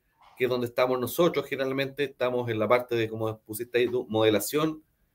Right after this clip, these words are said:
y desarrollo en matemáticas, que en el fondo lo, los que inventamos nuevos algoritmos o nuevas maneras o nuevas formas, una, de, de, de resolver un problema, estamos ahí, ¿no? Y, y eso, esto es un avance, es un avance constante también, ¿no?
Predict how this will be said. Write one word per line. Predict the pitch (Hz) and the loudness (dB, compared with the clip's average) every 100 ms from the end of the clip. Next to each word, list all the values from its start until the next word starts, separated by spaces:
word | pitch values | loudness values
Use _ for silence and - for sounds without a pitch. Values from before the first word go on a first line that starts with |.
| _ - | _ 0
y | 117 | 2
desarrollo | 110 113 131 123 | 4 6 8 6
en | |
matemáticas, | 113 110 147 180 170 160 | 4 4 6 6 6 4
que | 156 | 2
en | 135 | -4
el | |
fondo | - 143 143 135 - _ - | -2 2 2 2 -4 _ -2
lo, | 113 110 | 0 2
los | 127 117 | 0 -2
que | 123 | 0
inventamos | 117 110 143 139 135 | -2 2 2 2 2
nuevos | 135 131 127 | 4 6 6
algoritmos | 127 170 147 156 - _ _ _ _ _ _ - | 6 4 4 0 -4 _ _ _ _ _ _ -2
o | 110 | 2
nuevas | 123 127 123 | 6 6 6
maneras | 117 113 160 - | 2 4 4 6
o | 120 | 4
nuevas | 131 135 - | 6 6 4
formas, | - 175 143 143 156 | 2 4 4 0 -2
una, | 117 113 - - - - | -6 -6 -6 -14 -20 -14
de, | 104 95 | -8 -6
de, | 101 101 95 92 - | -2 0 0 -2 -8
de | 101 | -8
resolver | 101 104 117 | -6 -2 -2
un | 123 | -2
problema, | 120 127 165 165 175 _ _ _ _ | -2 2 4 2 -2 _ _ _ _
estamos | _ 147 147 156 | _ 2 6 8
ahí, | 117 | 8
¿no? | 95 120 | 4 -2
Y, | 110 107 | -6 -4
y | 120 | 2
eso, | 151 151 185 160 127 | 2 6 6 6 2
esto | 127 170 | -2 2
es | 156 | 2
un | 151 98 | 4 4
avance, | 131 113 - | 4 2 -2
es | 113 | -4
un | 113 | -2
avance | 120 123 107 | -2 -2 -4
constante | 90 - 147 139 - | -6 -6 -4 -6 -6
también, | 78 71 62 | -10 -10 -18
¿no? | 95 | -20